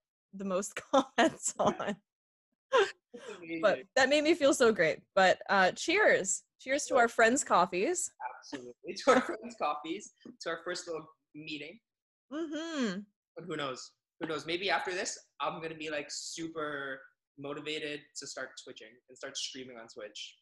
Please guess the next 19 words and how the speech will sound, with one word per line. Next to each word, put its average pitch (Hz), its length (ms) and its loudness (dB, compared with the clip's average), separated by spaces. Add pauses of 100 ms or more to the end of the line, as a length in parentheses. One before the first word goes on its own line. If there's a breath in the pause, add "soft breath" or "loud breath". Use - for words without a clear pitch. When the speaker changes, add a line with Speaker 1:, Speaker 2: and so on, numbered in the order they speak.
(300)
Speaker 2:
We'll - 100 0
Speaker 1:
I 381 60 4
Speaker 2:
see. 453 60 4
Speaker 1:
hope 381 200 2
so. 202 500 6 (120)
You 302 160 2
should. 285 640 4 (280)
Do 202 60 -6
some 254 180 -4
food 202 220 -2
content. 269 540 -4
That'd 214 120 -12
be 269 80 -10
great. 240 220 -12 (280)
Speaker 2:
No, 190 100 -2
I 135 120 -4
have 180 140 -6
no 165 140 -10
clue. - 180 -18